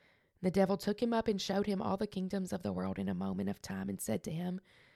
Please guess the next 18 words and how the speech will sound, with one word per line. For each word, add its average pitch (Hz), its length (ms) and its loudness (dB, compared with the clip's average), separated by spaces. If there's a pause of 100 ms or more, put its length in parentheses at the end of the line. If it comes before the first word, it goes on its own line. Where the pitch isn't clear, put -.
(420)
'To 196 120 0
you 214 200 6
I 208 60 8
will 202 120 4
give 202 260 4
all 208 160 6
this 208 220 4
authority 196 520 4
and 185 140 2
their 185 100 2
glory, 196 380 2
for 190 140 -2
it 185 40 2
has 185 120 0
been 185 160 0
delivered 190 460 2
to 185 100 -2
me, 175 320 -2